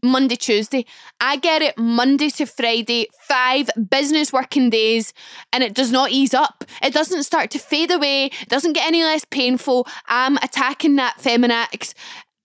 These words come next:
It's just awful, right? It's a, it's a terrible existence,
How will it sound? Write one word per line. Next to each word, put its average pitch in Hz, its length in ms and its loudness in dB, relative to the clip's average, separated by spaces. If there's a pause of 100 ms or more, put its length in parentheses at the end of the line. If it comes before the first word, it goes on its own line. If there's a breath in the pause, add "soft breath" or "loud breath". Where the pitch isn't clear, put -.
(160)
It's - 220 0
just 277 200 0
awful, 233 400 0
right? 233 240 0
It's 247 160 -2
a, 233 160 0
it's 262 140 -4
a 262 60 0
terrible 359 600 0
existence, 247 640 -2